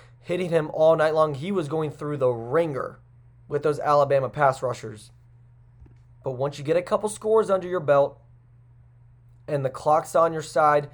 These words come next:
and you got a lead and you need, you need to go down and manufacture a perfectly executed drive, they did that.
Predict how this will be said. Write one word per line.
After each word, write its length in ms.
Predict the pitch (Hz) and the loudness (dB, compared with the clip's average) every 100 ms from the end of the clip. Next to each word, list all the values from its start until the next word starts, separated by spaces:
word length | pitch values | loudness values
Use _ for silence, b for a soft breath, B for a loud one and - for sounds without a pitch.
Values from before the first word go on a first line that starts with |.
| b - | b -10
and 160 | 151 | -6
you 80 | 135 | -6
got 360 | 120 135 139 151 | -2 2 6 6
a 60 | |
lead 320 | 147 135 135 | 4 -2 -8
and 140 | 135 127 | -8 -8
you 260 | 135 180 | -6 -6
need, 220 | 180 170 135 | -8 -10 -10
you 180 | 139 | -8
need 120 | 196 180 | -6 -6
to 80 | |
go 160 | 139 151 | -2 0
down 180 | 151 147 | 0 -2
and 120 | 127 | -2
manufacture 880 | 127 151 151 135 143 147 - 175 127 b b | -2 -2 -4 -4 -2 -2 -4 -10 -10 b b
a 100 | - | -16
perfectly 760 | 123 - 175 - - 185 175 165 - | -10 -6 -6 -6 -8 -8 -8 -12 -8
executed 560 | - 151 - - 180 151 | -6 -6 -10 -8 -6 -4
drive, 400 | 127 135 151 151 b b - | 0 2 2 0 b b -6
they 240 | 123 170 | -2 -2
did 280 | 156 160 139 | -2 -8 0
that. 340 | 135 135 135 | 2 2 -4